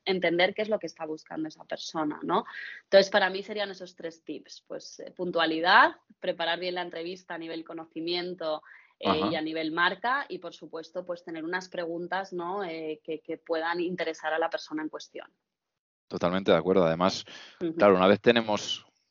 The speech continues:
Speaker 2: y, y, y ya nos han escuchado y dicen, "Ostras, vale, no voy a llegar tarde,
Speaker 1: Ujú.
Speaker 2: me voy a preparar las preguntas, <laughs> ¿vale? Y, y, y voy a ser, y, y voy a tener esta,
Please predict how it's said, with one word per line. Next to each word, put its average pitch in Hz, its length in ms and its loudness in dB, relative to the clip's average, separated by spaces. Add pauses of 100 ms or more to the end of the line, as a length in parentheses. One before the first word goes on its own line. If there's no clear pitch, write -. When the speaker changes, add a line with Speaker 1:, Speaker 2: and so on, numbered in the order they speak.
(180)
Speaker 2:
y, 90 360 0
y, 82 540 -4 (440)
y 87 120 -2
ya 87 120 8
nos 98 120 0
han 101 60 6
escuchado 98 540 8
y 90 100 4
dicen, 87 180 -6
"Ostras, 85 280 0
vale, 85 320 4 (560)
no 92 140 -4
voy 95 80 8
a 95 60 10
llegar 87 260 6
tarde, 104 400 8
Speaker 1:
Ujú. - 100 -10 (240)
Speaker 2:
me 90 100 2
voy 90 40 6
a 92 40 6
preparar 85 300 4
las 80 160 0
preguntas, 101 680 2 (680)
<laughs> - 420 -2 (420)
¿vale? 101 500 8
Y, 104 200 6
y, 71 280 -2 (180)
y 92 240 4
voy 92 180 10
a 95 80 8
ser, 95 340 6
y, 85 300 -2
y 87 40 -2
voy 90 260 6
a 95 80 8
tener 98 200 6
esta, 90 320 8